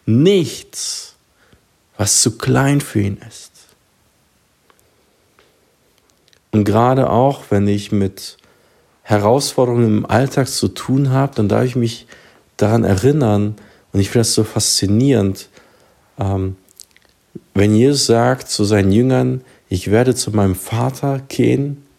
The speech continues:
das ist die Himmelfahrt, und ich werde euch meinen Geist schicken.“ Und es ist ein Geist der Kraft. Und Paulus beschreibt sogar an einer Stelle, die Macht, die Jesus von den Toten auferweckt hat, die ist durch den Heiligen Geist in uns.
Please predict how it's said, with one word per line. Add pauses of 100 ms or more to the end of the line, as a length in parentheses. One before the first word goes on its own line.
das
ist
die
Himmelfahrt,
und
ich
werde (300)
euch
meinen
Geist
schicken.“ (520)
Und
es
ist
ein
Geist (240)
der
Kraft. (520)
Und
Paulus
beschreibt
sogar
an
einer
Stelle, (1300)
die
Macht, (280)
die
Jesus
von
den
Toten
auferweckt
hat,
die
ist
durch
den
Heiligen
Geist
in
uns.